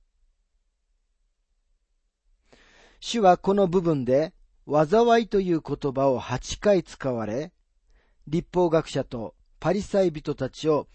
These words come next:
七回偽善者と呼んでおられます。主は彼らが偽のリーダーシップで天国への道を遮っていることを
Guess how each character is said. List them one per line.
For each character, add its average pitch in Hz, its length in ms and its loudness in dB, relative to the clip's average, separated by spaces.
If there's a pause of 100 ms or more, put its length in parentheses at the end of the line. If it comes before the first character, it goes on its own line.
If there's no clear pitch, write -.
(220)
七 175 380 0
回 113 320 -4 (440)
偽 123 160 -8
善 208 280 2
者 143 160 -4
と 151 180 -2
呼 147 160 -2
ん 131 80 -6
で 151 100 0
お 151 100 2
ら 117 100 -8
れ 85 80 -14
ま 71 120 -18
す。 - 240 -20 (1900)
主 - 200 -6
は 160 280 2 (600)
彼 190 220 2
ら 151 140 4
が 151 200 2
偽 147 200 -4 (180)
の 226 180 2
リ 202 240 -2
ー - 20 -12
ダ 175 160 4
ー - 20 0
シ - 180 -8
ッ - 60 -18 (100)
プ 113 100 -12
で 95 240 -12 (440)
天 233 240 0
国 151 380 0
へ 147 40 0
の 139 200 -4
道 165 420 -2
を 147 60 2
遮 196 500 -2
っ 175 40 -8
て - 240 -4
い 160 60 2
る 139 120 -4
こ 120 120 -10
と 147 200 -4
を 113 180 -6